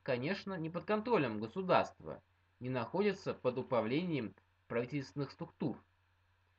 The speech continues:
Тем самым они являются образцовыми институтами гражданского общества. Но контролируемые они кем-то еще?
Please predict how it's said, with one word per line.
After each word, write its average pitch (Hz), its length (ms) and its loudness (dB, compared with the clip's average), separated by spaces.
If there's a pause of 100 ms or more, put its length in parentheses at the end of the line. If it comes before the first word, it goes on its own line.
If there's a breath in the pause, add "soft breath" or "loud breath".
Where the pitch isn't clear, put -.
(160)
Тем 160 160 2
самым 233 320 4
они 143 180 2
являются 160 600 2
образцовыми 147 640 2
институтами 185 640 -2
гражданского 127 600 0
общества. - 600 -2 (840)
Но 190 420 4
контролируемые 220 1200 2
они 202 600 -2 (160)
кем-то 202 360 -2
еще? 220 560 -2